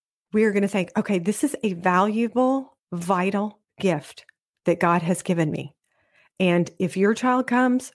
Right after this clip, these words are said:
for just to get you, just take a few minutes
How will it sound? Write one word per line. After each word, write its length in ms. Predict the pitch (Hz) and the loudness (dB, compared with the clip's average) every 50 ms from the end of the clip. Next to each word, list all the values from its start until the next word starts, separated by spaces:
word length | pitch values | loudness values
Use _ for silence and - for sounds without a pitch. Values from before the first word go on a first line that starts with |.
| _ _ _ | _ _ _
for 180 | - 180 175 170 | -2 -2 -2 -2
just 600 | 156 - - 190 196 220 220 - - - - - _ _ _ _ _ _ _ _ _ _ _ _ _ _ | -2 -2 0 0 0 0 -2 -6 -12 -16 -18 -20 _ _ _ _ _ _ _ _ _ _ _ _ _ _
to 100 | - 190 | -2 0
get 240 | 185 311 330 - - | 2 2 0 2 0
you, 320 | 233 220 202 202 202 214 - _ _ _ _ _ _ _ _ _ _ _ _ _ _ _ _ _ _ _ _ | 0 2 2 0 0 -4 -8 _ _ _ _ _ _ _ _ _ _ _ _ _ _ _ _ _ _ _ _
just 180 | - 220 - - | -6 -6 -2 0
take 160 | - 254 247 | 0 0 0
a 80 | 247 226 | 0 -2
few 220 | - - 240 233 | 0 0 2 2
minutes 500 | 226 233 240 220 - - - - - - | 2 2 2 0 -4 -6 -10 -18 -20 -20